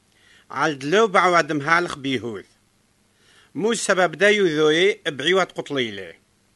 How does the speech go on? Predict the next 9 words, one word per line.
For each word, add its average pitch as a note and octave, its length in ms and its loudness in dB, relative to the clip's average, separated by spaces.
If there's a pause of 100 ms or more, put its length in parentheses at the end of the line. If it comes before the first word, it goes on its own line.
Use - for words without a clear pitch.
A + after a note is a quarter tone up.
(680)
وقاريو F3 760 2
وأوعذو F#3 560 2
دمطالي F3+ 600 0
دايو D3+ 340 0
ذوي. G2 440 -8 (1200)
أنا G3+ 280 6
حنوني D#3+ 800 0 (100)
ديشوع D3 760 0
مرالي. C3 680 0